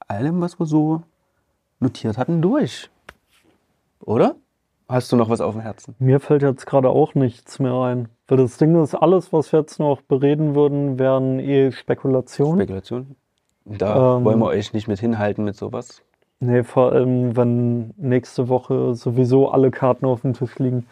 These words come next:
Speaker 1: Oh, das Qualifying, das wird gut. Ah, wichtig, denkt dran, das Rennen ist am Samstag dieses Jahr
Speaker 2: Jo,
Speaker 1: in Bahrain. Das
Speaker 2: stimmt.
Speaker 1: dürfen wir nicht vergessen. Ganz, ganz wichtig. Sprich, Qualifying Freitag und die ersten
Speaker 2: Mhm.
Speaker 1: Trainingssessions am Donnerstag bereits.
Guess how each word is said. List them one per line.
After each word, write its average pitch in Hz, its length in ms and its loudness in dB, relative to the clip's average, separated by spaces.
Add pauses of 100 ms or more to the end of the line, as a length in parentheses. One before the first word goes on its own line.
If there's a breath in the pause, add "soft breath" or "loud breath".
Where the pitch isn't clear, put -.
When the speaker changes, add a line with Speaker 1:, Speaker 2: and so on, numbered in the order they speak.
Speaker 1:
Oh, 58 360 -16
das 101 180 -12
Qualifying, 98 760 -10 (140)
das 98 220 -14
wird - 160 -10
gut. 117 220 -6 (400 loud breath)
Ah, 156 280 2 (180)
wichtig, 139 420 -2
denkt 147 240 0
dran, 120 140 0
das 110 220 -2
Rennen 143 180 2
ist 165 120 -2
am 123 140 -2
Samstag 127 600 -2
dieses 101 300 -6
Jahr - 180 -12 (580)
Speaker 2:
Jo, - 220 0
Speaker 1:
in 143 100 6
Bahrain. 101 360 -2
Das 92 80 -12
Speaker 2:
stimmt. 143 220 2
Speaker 1:
dürfen 143 180 0
wir 131 60 4
nicht 147 200 0
vergessen. 139 500 0 (420 loud breath)
Ganz, 143 200 2
ganz 143 240 0
wichtig. 160 300 -2
Sprich, - 320 -2
Qualifying 170 520 0
Freitag 170 600 -2
und 143 100 -2
die 127 100 0
ersten 120 280 0
Speaker 2:
Mhm. 123 60 0
Speaker 1:
Trainingssessions 131 840 -4
am 110 300 -8 (240)
Donnerstag 123 560 2
bereits. - 480 -10